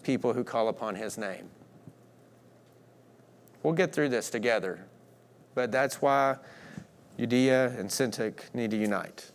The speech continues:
That's why whenever I'm anxious, you need to remind me to remember my God.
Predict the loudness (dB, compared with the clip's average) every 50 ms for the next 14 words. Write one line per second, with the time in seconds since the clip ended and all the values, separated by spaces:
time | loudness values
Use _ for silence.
0 | -20 _ _ _ _ _ _ _ _ _ _ -4 -4 -4 0 4 6 6 8 8
1 | 8 6 6 4 2 -2 -6 -12 -20 -14 -4 0 0 2 4 4 2 2 0 0
2 | 0 0 0 0 -2 -2 0 0 0 2 2 2 2 2 2 2 2 4 4 4
3 | 4 4 2 2 0 0 0 0 0 0 0 -2 -2 -4 -6 -10